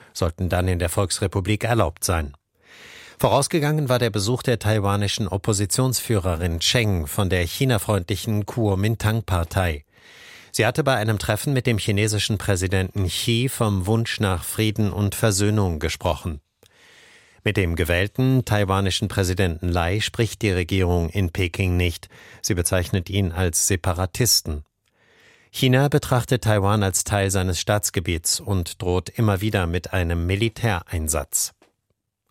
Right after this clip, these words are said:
Fußball-Bundesligist Union Berlin hat sich von Cheftrainer Steffen Baumgart getrennt. Das teilte der Verein mit, nachdem die Mannschaft eins zu drei beim F C Heidenheim verloren hatte.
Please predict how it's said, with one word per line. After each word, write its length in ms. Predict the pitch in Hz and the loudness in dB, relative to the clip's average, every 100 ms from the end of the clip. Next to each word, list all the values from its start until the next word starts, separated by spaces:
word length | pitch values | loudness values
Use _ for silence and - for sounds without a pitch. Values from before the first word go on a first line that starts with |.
| _ _ _ _ _ _ _ - | _ _ _ _ _ _ _ 0
Fußball-Bundesligist 1000 | 156 - 151 131 143 123 - 107 98 - | 2 4 4 2 2 0 0 0 -2 0
Union 320 | 110 110 110 | 0 2 4
Berlin 380 | 104 104 123 95 | 2 2 2 2
hat 120 | 92 | 2
sich 200 | 101 90 | -2 -2
von 160 | 104 90 | -2 0
Cheftrainer 600 | 110 98 - 104 95 90 | 0 -2 -2 -2 0 -2
Steffen 400 | - 95 104 90 | -2 -4 -2 0
Baumgart 640 | 92 98 101 87 82 - | 0 0 0 0 -2 -4
getrennt. 600 | 87 - 87 76 - - - | -4 0 -2 -2 -10 -14 -4
Das 180 | 80 | -2
teilte 260 | - 87 90 | 0 0 0
der 120 | 85 | -2
Verein 400 | - 85 92 101 | -2 -2 0 2
mit, 260 | 104 117 - | 2 0 -2
nachdem 480 | 98 87 113 113 117 | -4 -2 0 0 0
die 100 | 110 | 0
Mannschaft 520 | 95 101 123 92 - | 0 0 0 -2 -2
eins 320 | 107 101 - | 0 0 0
zu 100 | - | -2
drei 340 | 95 90 98 107 | 0 0 0 0
beim 300 | 110 101 104 | 0 0 -2
F 180 | 107 | -4
C 220 | - 123 87 | -2 0 2
Heidenheim 560 | 90 85 87 87 92 | 0 0 -2 0 -2
verloren 500 | - 120 113 110 95 | 0 0 2 2 2
hatte. 300 | 85 82 - | 0 -2 -8